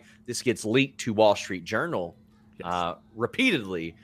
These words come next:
Speaker 1: because Vince is like, "I'm gonna do this, I'm gonna do that, or I'm not gonna do this." And they're like, <laughs> "Well, let's see about that."
Speaker 2: Oh, yeah. I mean, it, it's, uh,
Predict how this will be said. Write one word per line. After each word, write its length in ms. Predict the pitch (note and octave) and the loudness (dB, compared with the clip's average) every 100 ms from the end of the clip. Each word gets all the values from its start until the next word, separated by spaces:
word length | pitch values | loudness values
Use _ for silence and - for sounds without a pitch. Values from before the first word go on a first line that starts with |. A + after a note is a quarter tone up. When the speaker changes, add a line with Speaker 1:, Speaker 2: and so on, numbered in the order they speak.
| - _ | -20 _
Speaker 1:
because 260 | C#3 D3+ B2 | 0 4 4
Vince 220 | C3 C3 | 4 0
is 120 | G2 | 0
like, 200 | A2 F#2+ | 2 4
"I'm 140 | F#2 F#2+ | 2 2
gonna 160 | G2+ | 4
do 160 | C#3 G#3 | 6 10
this, 300 | C#4+ D#3 A#2 | 10 8 4
I'm 100 | A#2 | -2
gonna 140 | C3 | -2
do 180 | C3+ F3 | 0 2
that, 300 | G3 A3+ A2 | 4 4 2
or 140 | - B2+ | 2 4
I'm 140 | D#3 | 6
not 220 | G#3+ A#3 | 6 4
gonna 160 | D3+ A#2 | 2 -2
do 160 | G#2+ | -2
this." 380 | F#2+ F2 F2 - - - - - | -2 -2 -4 -8 -20 -20 -20 -6
And 120 | D3 | -4
they're 140 | D3+ C#3+ | -2 2
like, 400 | C3 A2+ - - - - | 2 2 -2 -14 -14 -20
<laughs> 260 | - _ _ | -20 _ _
"Well, 160 | - - | -12 -6
let's 300 | F#3+ - - | -6 -6 -12
see 260 | - C#3 | -12 -6
about 400 | A2 - G2 - E2+ | -6 -6 -12 -12 -12
that." 340 | F2+ E2+ - - - - - - - | -12 -12 -18 -20 -20 -20 -20 0 8
Speaker 2:
Oh, 140 | B3+ | 10
yeah. 280 | B3+ A#3 F#2+ - | 10 8 4 6
I 100 | F#3+ | 8
mean, 260 | F#3 D#3+ | 8 6
it, 320 | F3 E3+ C#3 | 4 2 2
it's, 380 | D#3 C#3+ - - - - - - | 0 0 -2 -12 -18 -20 -20 -8
uh, 640 | A#2+ B2 A#2 G#2+ G2 F#2+ | 0 4 4 4 2 -2